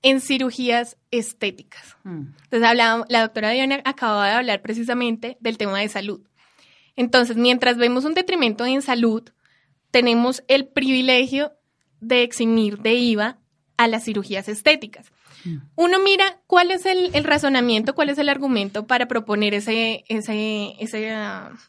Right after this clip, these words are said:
Speaker 1: eliminación del iva. Y resulta que dicen que es para promover, estimular el turismo médico en Colombia.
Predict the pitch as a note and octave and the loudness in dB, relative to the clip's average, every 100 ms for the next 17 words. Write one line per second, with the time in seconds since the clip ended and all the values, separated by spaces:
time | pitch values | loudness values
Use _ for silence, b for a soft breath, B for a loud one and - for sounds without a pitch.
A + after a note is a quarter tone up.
0 | - A#3 A#3+ A3 A3+ A3 A3+ A3+ A3 - | -2 2 4 2 0 0 2 0 -2 -6
1 | B B B B B B - E4+ D#4+ D#4+ | B B B B B B 0 4 4 2
2 | D4+ D#4 E4 D#4 C4+ C#4 C4+ C4+ C4+ C#4 | 0 -2 0 -2 -2 -2 -2 -2 -2 0
3 | C#4 D4 C#4 C4+ C4+ C#4+ C#4+ C#4 C#4+ - | 2 4 4 4 4 4 4 0 -4 -6
4 | C4 C4+ B3+ B3+ A#3+ A#3+ C4+ C4+ _ C#4+ | -6 -4 -2 0 0 2 0 0 _ -2
5 | C#4+ D4+ D4+ D4+ D4+ D4 C#4+ C#4+ C#4 D4 | 0 0 0 0 0 0 0 -2 -4 -2
6 | E4+ F#4 A#3 | -2 -2 -6